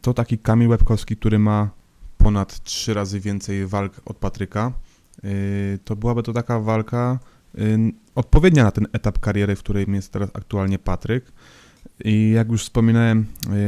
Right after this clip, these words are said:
y, te walki Kamil Łebkowski kontra Adrian Zieliński. Wydaje mi się, że tutaj zwycięsko wyszedłby Adrian Zieliński. Y, Kamil Łebkowski kontra Mansur Ażyjew. No tutaj,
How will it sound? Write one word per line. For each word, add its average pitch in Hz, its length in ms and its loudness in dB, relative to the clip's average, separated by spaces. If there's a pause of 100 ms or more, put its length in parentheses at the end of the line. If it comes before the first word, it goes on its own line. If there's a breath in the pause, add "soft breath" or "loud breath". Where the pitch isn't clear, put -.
y, 101 40 -2
te 107 160 -2
walki 104 400 -2
Kamil 113 240 0
Łebkowski 107 480 -2
kontra 107 360 -2
Adrian 101 380 -2
Zieliński. 101 680 -4
Wydaje 98 280 -2
mi 95 80 -2
się, - 60 -16
że 104 80 -8
tutaj 95 180 -4
zwycięsko 98 400 -4
wyszedłby 98 440 -6
Adrian 95 340 -2
Zieliński. 92 600 -4 (460 loud breath)
Y, 95 160 -4
Kamil 110 280 2
Łebkowski 107 520 -2
kontra 101 320 -2
Mansur 104 400 -2
Ażyjew. 98 480 -4
No 104 120 -2
tutaj, 113 480 -2